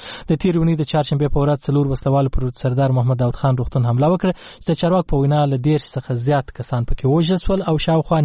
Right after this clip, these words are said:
نوي نور پکې ټپیان شول. د حملې مسؤلیت داعش وسلوالې ډلې پر غاړه واخیست. حکومتي چارواکي یې پړه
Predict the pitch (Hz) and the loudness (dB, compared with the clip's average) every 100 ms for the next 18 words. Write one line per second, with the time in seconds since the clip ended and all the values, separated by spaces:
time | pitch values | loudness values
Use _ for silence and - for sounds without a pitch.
0 | 143 160 175 170 - 156 - 165 139 117 | 2 2 2 2 0 -4 -4 -2 -2 -4
1 | 120 - - - - 170 180 190 170 175 | -8 -12 -14 -12 -2 2 4 2 2 0
2 | 175 170 135 139 156 - 123 127 123 123 | 0 0 0 2 2 -2 -4 -2 -2 0
3 | 131 123 123 123 113 110 - - - 127 | 0 0 0 0 0 -2 -6 -10 -6 -4
4 | - 123 - 131 131 147 - 143 - | -2 -4 -2 0 2 0 0 0 0